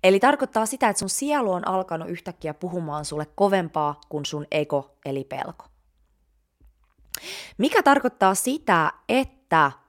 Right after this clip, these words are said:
kaikki ne ekon luomat rakenteet sun elämässä, jotka yleensä kumpuaa sieltä semmosesta tietynlaisesta niukkuuden harhasta ja pelosta käsin tai traumasta käsin,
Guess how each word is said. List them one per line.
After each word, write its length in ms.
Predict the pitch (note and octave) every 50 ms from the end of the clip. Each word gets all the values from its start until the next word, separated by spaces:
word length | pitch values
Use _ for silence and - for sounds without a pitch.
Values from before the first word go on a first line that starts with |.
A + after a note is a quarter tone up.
| _ _ _
kaikki 400 | - C4+ G4 A4 - - D#4 C4
ne 200 | G#3 F3+ - -
ekon 520 | G#3+ B3 D4 D4+ - D#4 C4 G#3 F3+ E3+ E3
luomat 400 | F3 F3 E3+ E3 D#3 D3+ D#3 -
rakenteet 800 | - - - A3 B3 - - A3+ F3 D#3 D3 D3+ C#3 C#3+ C#3+
sun 220 | - - D#3+ D3+ - -
elämässä, 800 | E3+ F3 E3 E3 C#3+ C#3 C3+ C3+ C#3 - - - - - C#4 E4 - - _ _ _ _ _ _ _ - - - - _ _
jotka 380 | E3 F#3+ B3+ - - - - E3
yleensä 420 | - G#3 A3 G#3+ F#3+ E3+ D#3+ E3
kumpuaa 640 | - _ - G3 G#3 G#3 F#3+ - D#3 D3+ D3 D3 D3
sieltä 280 | D#3 D3+ C#3+ C#3 D3
semmosesta 460 | - D#3 D3+ D3 D3 C#3+ C#3 - - _ _
tietynlaisesta 720 | F3+ F#3+ G3 F#3+ E3 D3+ C#3 C#3 C#3 C3+ C3+ - - C3
niukkuuden 640 | C3+ C#3+ F3+ B3 C#4 - - A#3 A3+ G#3+ G3+ G3+
harhasta 840 | G3 E3+ G3 F#3+ F3+ F3 E3+ G3 F#3 E3+ - - - F3 E3 E3 D3+ D3 - -
ja 100 | C#3+ -
pelosta 460 | - E3+ F3+ G3+ A3 G#3 - G#3 G3
käsin 560 | - F#3+ F#3 F3+ - G3 F3+ F3+ F3 E3 -
tai 160 | - C3 C3+
traumasta 600 | - - - E3 F3+ G3 G#3 A3 A3 - - G#3 G3
käsin, 540 | - F#3 F#3 F3+ - F#3 F3 E3+ E3+ E3+